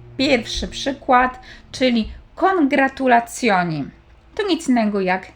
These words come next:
gratulacje. W języku włoskim mamy jeszcze jedno słowo, które oznacza gratulacje i jest to complimenti.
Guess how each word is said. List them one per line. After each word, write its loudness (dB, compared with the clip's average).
gratulacje. 0
W -16
języku 0
włoskim -2
mamy 0
jeszcze -2
jedno -4
słowo, 0
które -4
oznacza -2
gratulacje -4
i 0
jest 0
to -4
complimenti. 0